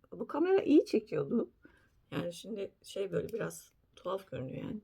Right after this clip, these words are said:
Normalde daha iyi görünüyorum çünkü. Neyse, neye sinirlendim derseniz çok ayrıntıya. Bu, bunu da böyle gözaltı kapatıcısı ama <laughs> ben şöyle şöyle her yanıma sürmem.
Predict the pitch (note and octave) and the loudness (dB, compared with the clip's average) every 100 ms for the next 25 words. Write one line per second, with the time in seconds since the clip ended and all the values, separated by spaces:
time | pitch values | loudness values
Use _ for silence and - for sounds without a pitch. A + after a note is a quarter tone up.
0 | _ _ _ - E3+ A#3+ B3+ G3+ D3+ E3+ | _ _ _ -6 -4 -2 -2 -2 -2 0
1 | G#3 A#3 A#3 - - - B3 B3 - A#3 | 0 2 2 0 -2 -4 -4 -6 -8 -8
2 | A#3 C4+ _ _ _ _ _ _ _ _ | -8 -10 _ _ _ _ _ _ _ _
3 | - _ _ _ - C#4+ G4 - E4 F4 | -20 _ _ _ -6 -2 -2 -2 -2 0
4 | D#4+ E4 F4 - D4+ C#4 C4+ C#4 C#4 C#4 | 0 0 -2 -4 -2 2 4 4 2 4
5 | C#4+ D4+ B3+ A#3 B3+ - - D4 - - | 4 2 -2 -4 -6 -6 -4 -4 -8 -18
6 | - _ _ _ _ _ _ _ _ - | -20 _ _ _ _ _ _ _ _ -6
7 | A#3+ B3 B3 A#3 A#3 A#3+ B3 - A3+ - | -2 0 -2 -2 -2 -4 -6 -8 -8 -6
8 | - C#4 B3+ B3 B3+ A3 B3 B3+ B3+ - | 2 4 6 6 6 6 6 6 2 -4
9 | C4 A#3+ B3 - D4+ B3+ A#3 - - - | -8 -8 -8 -6 -4 -4 -6 -10 -14 -4
10 | D#4+ C#4+ - - E4+ D4 - - - - | -2 -2 -2 2 2 2 -2 -4 -6 -14
11 | - _ _ - - - - - _ A#3+ | -16 _ _ -20 -14 -12 -12 -16 _ 4
12 | C4+ C4+ B3+ C4 C#4+ - - - - - | 6 6 4 0 -2 -8 -20 -20 -20 -20
13 | - - - - B3 A#3+ C4 | -20 -20 -20 -8 -2 0 0